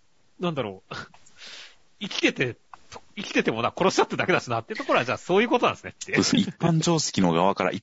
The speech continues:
Speaker 2: 般の倫理から見たらダメですよ。
Speaker 1: うん。
Speaker 2: あくまで相生さんの愛が報われたかどうかっていう話ですから、これは。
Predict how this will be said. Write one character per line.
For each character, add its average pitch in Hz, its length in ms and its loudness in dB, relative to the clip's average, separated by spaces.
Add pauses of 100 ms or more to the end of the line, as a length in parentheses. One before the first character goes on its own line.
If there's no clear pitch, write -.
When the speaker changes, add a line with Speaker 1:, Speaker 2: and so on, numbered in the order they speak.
(100)
Speaker 2:
般 165 100 2
の 160 120 0
倫 139 240 0
理 98 80 2
か 85 120 -2
ら 80 80 2
見 85 80 0
た 80 80 -2
ら 67 60 -2
ダ 80 80 0
メ 80 80 -2
で 76 60 -6
す - 100 -14
よ。 85 120 -6 (680)
Speaker 1:
う 120 40 -12
ん。 98 160 -14 (400)
Speaker 2:
あ 135 100 0
く - 80 2
ま 107 80 4
で - 100 -6
相 143 160 -2
生 143 280 2
さ 110 140 0
ん 98 80 -2
の 92 120 0
愛 127 140 0
が 104 100 -2
報 90 280 -2
わ 127 80 2
れ 127 100 2
た 131 100 -4
か 87 100 -2
ど 101 140 2
う - 40 2
か - 100 -4
っ - 60 -4
て - 80 -14
い - 20 -4
う 69 40 -6
話 71 140 -6
で - 60 -12
す - 60 -16
か - 60 -8
ら、 - 80 -10
こ - 80 -8
れ - 100 -8
は。 - 100 -10